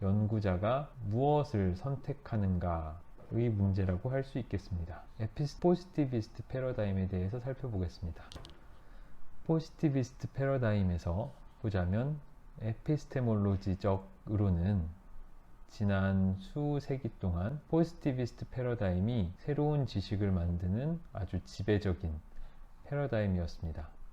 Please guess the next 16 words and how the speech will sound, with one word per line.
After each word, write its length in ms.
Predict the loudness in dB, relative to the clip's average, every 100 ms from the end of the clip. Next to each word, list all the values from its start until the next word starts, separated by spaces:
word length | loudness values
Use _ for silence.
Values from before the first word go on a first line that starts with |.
| -14 -16 -16 -16 -14
천육백삼십칠 1500 | -2 0 2 2 0 -2 -4 -4 -2 -4 -4 -8 -6 0 2
년 280 | 2 0 -2 -8 -6
데카르트에 720 | -6 -4 -2 -2 -4 -2 0
의해서 640 | 2 0 -2 -2 -4 -4 -10
도입되었고, 920 | 0 2 2 0 -2 -2 0 2 2 -2
이 140 | -2 2
당시에 720 | 4 4 2 2 2 2 -2
직접 840 | -2 -4 -4 -20 -20 4 6 6 2 -16 -12
관찰 640 | -2 0 0 0 0 0
가능한 640 | 0 0 2 2 0 -2 -6 -12 -16 -18
객관적인 1120 | -4 4 6 6 6 4 2 0 0 0 0 -2
현실이 720 | -2 2 0 0 0 2 0 -4
있다고 500 | -6 -4 0 0 0
보았고, 640 | -4 -8 -8 -2 0 0 -2
이것이 680 | -2 2 0 0 -2 0 0 -2
수학적 720 | 0 0 0 -6 -2 -2 -2